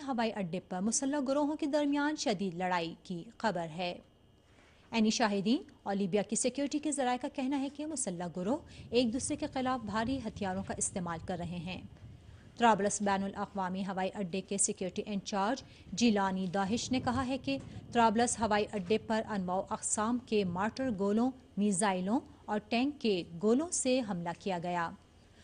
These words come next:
طرابلس ہوائی اڈے کے سیکیورٹی انچارج کا کہنا ہے کہ طرابلس ہوائی اڈے پر مسلح گروہوں کے درمیان شروع ہونے والی لڑائیوں سے اب تک یہ سب سے سنگین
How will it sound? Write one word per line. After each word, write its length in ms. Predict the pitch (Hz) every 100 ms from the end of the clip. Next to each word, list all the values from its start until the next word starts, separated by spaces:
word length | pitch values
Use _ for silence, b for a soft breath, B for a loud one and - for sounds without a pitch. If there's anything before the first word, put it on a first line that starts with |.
| B -
طرابلس 520 | 262 262 269 349 -
ہوائی 220 | 285 302
اڈے 240 | 285 254 302
کے 100 | 339
سیکیورٹی 420 | - 277 277 311
انچارج 440 | 254 240 254 233 220
کا 60 | 220
کہنا 300 | 254 240 269
ہے 100 | 262
کہ 160 | 254 277
طرابلس 420 | - 196 170 202
ہوائی 200 | 208 196 196
اڈے 220 | 202 175 185
پر 100 | 277 320
مسلح 360 | - 196 175 165
گروہوں 260 | 175 180 185
کے 120 | 190
درمیان 500 | 185 185 180 185 185 B B B
شروع 300 | - 254 277
ہونے 260 | 277 294 302
والی 380 | 285 277 285 294
لڑائیوں 520 | 226 196 185 185 190
سے 180 | - 202
اب 80 | 240 254 -
تک 240 | 294 294 B B -
یہ 200 | 214 269
سب 260 | - 302
سے 280 | - - 240
سنگین 500 | 233 214 185 180 185